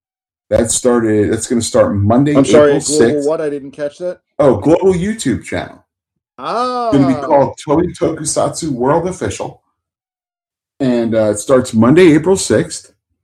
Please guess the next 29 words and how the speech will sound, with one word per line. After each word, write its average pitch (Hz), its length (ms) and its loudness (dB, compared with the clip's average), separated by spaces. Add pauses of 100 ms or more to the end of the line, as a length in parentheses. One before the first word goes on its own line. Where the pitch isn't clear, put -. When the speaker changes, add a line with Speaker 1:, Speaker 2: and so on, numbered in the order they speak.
(640)
Speaker 1:
So, 95 280 4
uh, 92 200 6
get 95 240 0
batten 113 240 4
down 131 180 6
your 117 100 6
hatches 120 380 0
for 113 140 -4
that. 90 340 0 (280)
Um, 98 400 0
Speaker 2:
Of 90 40 -4
course. 117 240 -10
Speaker 1:
and 113 220 -6
it, 107 280 -6 (360)
it 120 180 2
is, 110 380 2
uh, 92 420 -2 (1000)
let's 104 260 -4
see 98 260 0
here. 87 360 0 (500)
Um, 95 580 -2
it's 104 240 -2
daily 127 500 4
updates 151 800 0 (560)
with 104 260 0
Toei 127 300 2
Speaker 2:
Okay. 131 80 -4
Speaker 1:
Tokusatsu 143 760 0
series 95 600 0